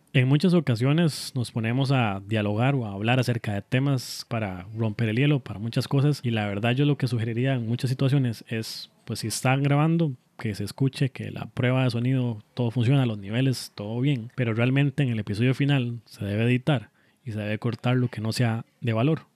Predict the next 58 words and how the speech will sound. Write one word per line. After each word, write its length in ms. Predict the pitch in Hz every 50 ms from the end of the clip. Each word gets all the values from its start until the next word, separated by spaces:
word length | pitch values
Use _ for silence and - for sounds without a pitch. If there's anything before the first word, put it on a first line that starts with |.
| _ -
Hay 120 | 120 120
que 120 | - - 135
respetar 380 | 131 - - 117 - 131 127
muchísimo 520 | 143 147 135 - - 180 - - 117 104 98
lo 80 | 98
que 100 | - -
es 40 | 127
el 100 | 127 120
tiempo 260 | - 131 127 120 -
de 80 | 139 131
la 40 | 123
persona 280 | - 123 127 135 131
que 100 | - 143
nos 140 | 139 139 135
escucha, 360 | - - 156 - - 143 147 -
como 180 | - - 104 98
es 120 | 98 -
en 80 | 123 117
este 200 | 120 113 - 127
caso 220 | 113 120 120 117 127
usted, 260 | - - 170 139 127 -
y 80 | 135
queremos 400 | - - 113 110 123 131 131 -
asegurarnos 460 | 127 - 123 113 107 110 117 131 131 117
de 140 | 113 101
que 200 | - _ - 98 -
cada 320 | _ - 147 147 147 147
segundo 600 | - - 123 113 131 147 151 143 135 143 139 131 -
que 100 | - 101
se 120 | - -
pone 440 | 104 117 131 127 123 110 107 117 - _ -
en 160 | - 113 104
lo 80 | 98 -
que 100 | - 110
es 40 |
ese 100 | 117 127
episodio 560 | 123 - 120 101 127 143 147 147 151 151 151 - _
realmente 540 | - 117 107 110 117 117 120 117 - 123 117
añade 300 | 107 104 110 107 107 110
valor, 320 | 104 98 101 107 101 107 - -
que 100 | - 107
es 60 | 110
algo 260 | 110 113 117 117 - _
que 220 | - 98 - - _
es 260 | 131 120 113 - -
de 100 | 127 113
utilidad. 440 | 113 110 - 104 95 95 90 85 - _ _ _ _ _ _ _ _
El 140 | - 135 120
cuarto 280 | - 139 139 - 165
punto 380 | 143 - 175 175 160 - 151 139
es 160 | 147 139 -
bríndele 340 | 127 139 156 185 185 156 139
a 60 | 143
esa 160 | 151 156 175
persona 340 | 147 - 127 117 131 147 147
pasos 540 | 131 - - 156 156 - 131 113 - - -
o 80 | 127 117
guías 420 | 110 123 139 143 143 139 -